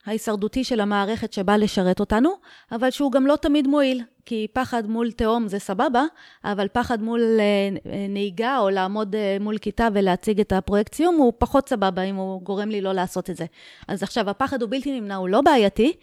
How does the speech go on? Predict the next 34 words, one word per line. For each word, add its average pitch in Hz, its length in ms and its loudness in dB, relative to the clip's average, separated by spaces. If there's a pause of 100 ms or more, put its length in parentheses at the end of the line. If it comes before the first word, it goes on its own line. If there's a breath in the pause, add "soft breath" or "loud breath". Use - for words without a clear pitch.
(400 loud breath)
אה, 208 240 -6
אבל 202 200 -2
אז 254 180 4
אנחנו 254 240 -2
לומדים 302 340 0
שהוא 240 440 0
לא 247 80 0
תמיד 262 260 -4
משרת, 247 540 -6 (380)
או 214 160 -2
הפעולה 233 400 4
האוטומטית 262 480 0
שהוא 226 180 -4
רוצה 214 300 -4
לייצר 233 340 -4
לא 214 160 -4
תמיד 240 220 -2
משרתת, 269 500 -6
ואז 247 180 -4
אנחנו 262 200 -4
לומדים 240 320 -4
לפעול 254 360 -2
יחד 226 380 -6
עם 196 140 -6
הפחד. 180 380 -8 (720 loud breath)
אה, 208 240 -4
ואחד 240 260 -6
הדברים 269 380 -2
היפים 277 440 -2
זה 254 80 -2
שאנחנו 226 300 -10
מגלים 240 380 -4
זה 277 120 -6
שהפחד, 277 500 -6